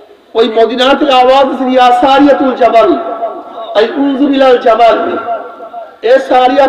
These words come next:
পাহাড়ের দিকে তাকাও।" মানুষ আশ্চর্য, সারিয়া রাদিয়াল্লাহু তাআলা কোথায়? সিরিয়ায়। আর ওমর কোথায়? মদিনায়। সে আওয়াজ করতেছে সিরিয়ার মধ্যে।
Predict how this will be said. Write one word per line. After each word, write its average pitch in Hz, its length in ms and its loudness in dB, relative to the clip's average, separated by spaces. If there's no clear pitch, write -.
পাহাড়ের 247 280 0
দিকে 247 160 0
তাকাও।" - 500 -2
মানুষ 240 360 -2
আশ্চর্য, 226 640 -2
সারিয়া 247 360 2
রাদিয়াল্লাহু 233 540 2
তাআলা 247 220 -2
কোথায়? 240 400 0
সিরিয়ায়। 208 500 0
আর 202 120 -2
ওমর 233 300 -2
কোথায়? 240 440 0
মদিনায়। 226 600 -2
সে 254 140 -2
আওয়াজ 226 400 2
করতেছে 247 500 -2
সিরিয়ার 240 440 -4
মধ্যে। 208 400 -6